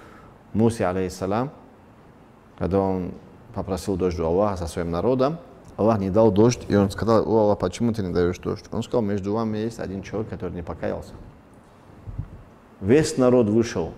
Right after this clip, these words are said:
животные погибают, огороды высыхают, и это уже голод, к большому голоду идет всё.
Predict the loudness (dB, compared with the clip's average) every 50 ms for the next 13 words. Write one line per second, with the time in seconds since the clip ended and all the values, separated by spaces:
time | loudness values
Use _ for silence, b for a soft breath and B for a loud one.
0 | -14 -12 -8 -2 0 4 4 4 4 2 0 -2 -2 -2 -2 -2 -2 -2 0 2
1 | 4 4 4 2 2 -2 -4 -4 -4 -2 -2 -2 -2 -2 -2 -4 -4 -4 -6 -8
2 | -10 -6 -4 -2 -2 0 0 -2 -2 -4 -4 -4 -4 -4 -4 -4 -4 -4 -4 -6
3 | -6 -6 -2 0 2 2 2 2 0 -2 -6 -10 -10 -10 -6 -4 -4 -4 -2 -2
4 | -2 -2 -2 -2 -2 0 0 0 0 -2 -4 -6 -8 -10 -12 -12 -12 -12 -12